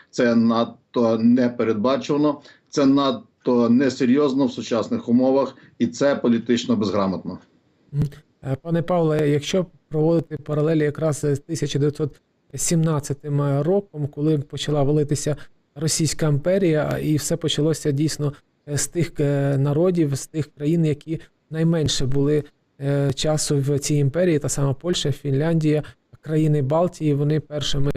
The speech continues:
Speaker 2: е, встигли вирватися і, е, встигли відбитися від московитів. На жаль, Україні цього не вдалося зробити. Е,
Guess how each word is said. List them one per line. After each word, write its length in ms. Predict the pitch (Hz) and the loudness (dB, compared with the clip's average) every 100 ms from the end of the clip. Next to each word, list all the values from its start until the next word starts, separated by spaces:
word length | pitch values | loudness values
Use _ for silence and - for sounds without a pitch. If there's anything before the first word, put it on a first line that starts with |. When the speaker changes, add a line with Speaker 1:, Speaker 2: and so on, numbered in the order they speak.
| 127 - - - | -2 -4 -8 -2
Speaker 2:
е, 140 | 139 | 0
встигли 500 | 139 - 156 139 139 | 0 -2 0 2 2
вирватися 600 | 135 165 165 143 135 - | 2 2 0 0 -2 0
і, 240 | 143 143 143 - _ - | 2 2 0 -8 _ -6
е, 80 | 139 | -4
встигли 480 | - - 147 143 | -4 0 2 2
відбитися 800 | 135 139 143 143 139 - 139 135 | 2 2 2 0 0 -2 -2 0
від 300 | 127 135 127 - _ - | 2 0 -2 -12 _ -10
московитів. 580 | 143 - 139 165 165 143 | -6 -4 0 0 0 0
На 160 | 143 | 0
жаль, 200 | 131 147 | 0 0
Україні 520 | 139 139 143 143 139 131 | 0 0 0 0 0 -2
цього 300 | - 143 135 | -2 0 0
не 160 | 139 | 0
вдалося 460 | 127 139 160 - 151 | 0 0 0 0 -2
зробити. 580 | 151 147 156 156 156 147 - _ _ 135 | -2 0 0 0 -4 -8 -10 _ _ -4
Е, 300 | 139 139 | 0 0